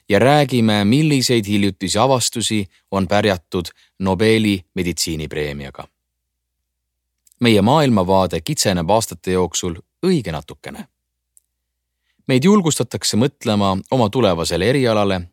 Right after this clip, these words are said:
käima selle eriala vastavas ringis, otsima valvetööd vastavates kliinikutes ja nii edasi. Ent suuresti on siiski meditsiinimaailm oma pahviks tegeva potentsiaaliga meie ees valla.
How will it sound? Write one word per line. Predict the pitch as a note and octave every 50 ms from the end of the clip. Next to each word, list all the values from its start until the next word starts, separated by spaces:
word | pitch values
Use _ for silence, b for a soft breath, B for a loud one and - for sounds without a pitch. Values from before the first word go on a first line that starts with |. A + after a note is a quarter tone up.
| _ _ -
käima | E3 E3+ E3 D3+ A#2+ G#2
selle | F#2 F#2+ G2 F#2 F#2 G2
eriala | G#2+ A2 G2 F#2 F2 F2
vastavas | F2 F#2+ F#2 - - - D#2 D2+ - -
ringis, | G2+ C3 D#3 E3 C#3+ C3 G#2+ G2+ - - b b b b
otsima | B2+ C#3 C#3 - - G#2+ F#2 E2
valvetööd | E2 F#2 A2+ C3 C3 B2 A#2+ A#2 - A#2+ A#2 A2+ G#2+ G2+
vastavates | G#2+ G#2+ G2+ - A2 G2+ F#2 - F#2+ F2+ -
kliinikutes | - G#2 G2+ G2 F2 - - F2 - - E2+ D#2+ - b b b b b b
ja | - A2+
nii | G2+ E2+
edasi. | D#2+ D2+ D2 C#2 B1+ - - - - _ _ _ _ _ _ _ _ _ _ _ _ _ _ _ _ _ _ _ _ _ _ _ _ _ _ _ _ _ _ _ _ _ _ _ _ _ _ _ _ -
Ent | C#3 C3
suuresti | - G#3 G#3+ G#3 D3+ - - -
on | A2+ G#2
siiski | A2+ B2+ A#2+ - - -
meditsiinimaailm | F#2 F2+ F2 E2+ - - - D#3+ D#3+ C#3 A2 G#2 G#2 G2+ G2 F#2+ F#2 F2+ F2+ F2
oma | F2 F2 E2+ E2
pahviks | E2 C#3 C#3+ - - F2+ - -
tegeva | - F#2+ F2 F2+ E2+ D#2+ D#2+
potentsiaaliga | D#2 F2+ E2+ - - E2 D#2+ - C3+ C#3 C3 A2+ F#2+ F2+ E2
meie | E2 E2+ E2+ E2+
ees | E2 D#2 -
valla. | - C#2 C2+ C#2 C#2 C#2 -